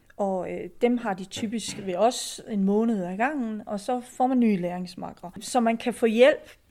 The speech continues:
Man kan selvfølgelig også få hjælp ved læreren, men her der sidder de sammen om det. Og det er også en af de ting, der kan være lidt svært til at begynde med,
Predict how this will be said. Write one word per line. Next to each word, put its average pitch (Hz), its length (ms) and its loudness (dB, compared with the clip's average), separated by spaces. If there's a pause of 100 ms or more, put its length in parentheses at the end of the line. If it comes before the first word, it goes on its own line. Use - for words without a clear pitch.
Man 180 120 -10
kan 170 120 -10
selvfølgelig 208 420 0
også 202 140 -2
få - 80 -2
hjælp 208 240 0
ved 196 80 -4
læreren, 220 320 0
men 208 260 -2
her 240 200 2
der 233 60 -6
sidder 233 300 0
de 196 100 -8
sammen 226 380 -4
om 196 160 -4
det. 202 100 -8 (280)
Og 202 180 2
det 349 80 8 (120)
er 233 60 6
også 277 280 0
en 226 140 0
af 185 100 -2
de 196 60 -6
ting, 214 340 -6
der 196 80 -6
kan 196 180 -4
være 208 180 2
lidt 208 140 -2
svært 196 240 -4
til 220 140 -4
at 196 80 -2
begynde 247 340 -2
med, 247 160 0